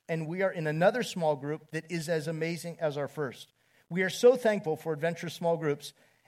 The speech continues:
as they were our saving grace. Attracting the voice of God means moving in proximity to where he's speaking. The question I'm asking is, how do we attract the voice of God? Here it is.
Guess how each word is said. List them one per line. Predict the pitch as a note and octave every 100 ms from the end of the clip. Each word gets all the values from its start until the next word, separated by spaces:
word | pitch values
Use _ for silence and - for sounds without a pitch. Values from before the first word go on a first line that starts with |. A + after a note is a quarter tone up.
| -
as | D#3+ E3 D#3
they | F3
were | F3 F3+
our | F3 E3
saving | E3 - F#3+ F3+ C#3+ C#3 C#3+ -
grace. | - C#3 G#2+ - - _ _ _ - - _ _ _ _ -
Attracting | B2 - - F#3 G#3 G#3 A#3+ A#3+ -
the | C3 C#3+
voice | C#3 D#3+ D#3+
of | F3+
God | D3+ C3 C#3 - -
means | D#3+ D#3 -
moving | E3+ G3 B3+ C#4 E3+ C#3+ D#3+ D#3+ E3
in | D#3+
proximity | D#3+ E3+ D#3+ - F#3+ E3 C3+ D3 -
to | C#3+
where | D3+ C3+
he's | D3 -
speaking. | - D3 A2 G#2 _ _ _ _ _ _ _ _ _ _ _ _ -
The |
question | D3 G3+ G3+ F#3+
I'm | F#3+
asking | G3+ - E3
is, | E3+ E3 -
how | - G3
do | A#3+
we | A3
attract | - E3 E3 F3
the |
voice | D3+ D#3 D#3
of | F3
God? | G3 E3 B2
Here | D#3+
it | E3
is. | D#3+ -